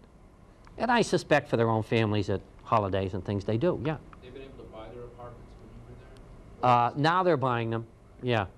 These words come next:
Speaker 1: Uh, I taught real estate over there for a while, and that was interesting, 'cause they, they have no infrastructure. Again, but now they're buying their apartments, yes. Um, before the state owned them all, and they paid very low rent.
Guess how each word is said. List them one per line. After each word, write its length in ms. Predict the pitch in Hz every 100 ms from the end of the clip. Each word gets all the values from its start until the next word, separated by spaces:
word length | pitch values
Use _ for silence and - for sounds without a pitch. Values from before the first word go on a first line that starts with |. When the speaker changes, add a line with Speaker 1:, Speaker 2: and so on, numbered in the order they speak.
| - - - - -
Speaker 1:
Uh, 260 | 110 107 107
I 140 | 113
taught 280 | 127 139 117
real 200 | 120 123
estate 280 | - 110 98
over 220 | 92 90
there 140 | 92
for 140 | 90 90
a 20 |
while, 300 | 90 87 90
and 120 | 90
that 100 | 98
was 140 | - 110
interesting, 420 | 92 - - 85
'cause 140 | 104
they, 180 | 131 135
they 160 | 104 131
have 120 | 101
no 160 | 101
infrastructure. 580 | 104 104 90 - 87 -
Again, 260 | 87 107 90 - - - -
but 140 | 120
now 160 | 120 131
they're 120 | 123
buying 260 | 98 107 98
their 100 | 90
apartments, 460 | - 82 - 85
yes. 280 | 98 82 - - - - - - - - - - - - - -
Um, 360 | 104 98 95 87 - - - - - - - - - - - - - - - -
before 320 | 113 - 135
the 80 | 113
state 320 | - - 120
owned 160 | 107 107
them 140 | 98
all, 160 | 95 98
and 80 | 104
they 80 | 107
paid 380 | - 117 113 90 -
very 440 | 135 95 123 127 117
low 220 | 104 95
rent. 300 | 90 92